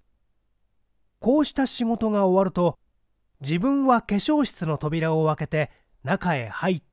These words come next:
ていったというのです。事件が起こりつつある間、旅客機は定期航空路に沿って平穏に飛行を続けていたのです。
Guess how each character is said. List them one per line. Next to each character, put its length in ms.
て 140
い 60
っ 60
た 300
と 180
い 120
う 80
の 100
で 120
す。 260
事 180
件 260
が 180
起 100
こ 120
り 100
つ 140
つ 180
あ 60
る 140
間、 340
旅 140
客 180
機 120
は 320
定 200
期 140
航 220
空 160
路 160
に 100
沿 80
っ 40
て 280
平 200
穏 260
に 160
飛 120
行 240
を 60
続 240
け 80
て 120
い 40
た 100
の 80
で 100
す。 260